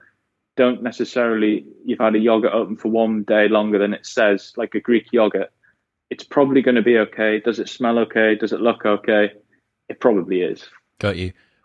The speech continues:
Speaker 2: What about reheating food?
Speaker 1: Mm.
Speaker 2: Because
Speaker 1: Okay.
Speaker 2: there's, there's a few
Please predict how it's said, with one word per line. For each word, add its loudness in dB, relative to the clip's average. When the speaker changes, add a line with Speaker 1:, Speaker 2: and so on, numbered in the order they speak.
Speaker 2:
What 2
about 0
reheating -2
food? -4
Speaker 1:
Mm. 0
Speaker 2:
Because 2
Speaker 1:
Okay. 2
Speaker 2:
there's, -2
there's -8
a -2
few 0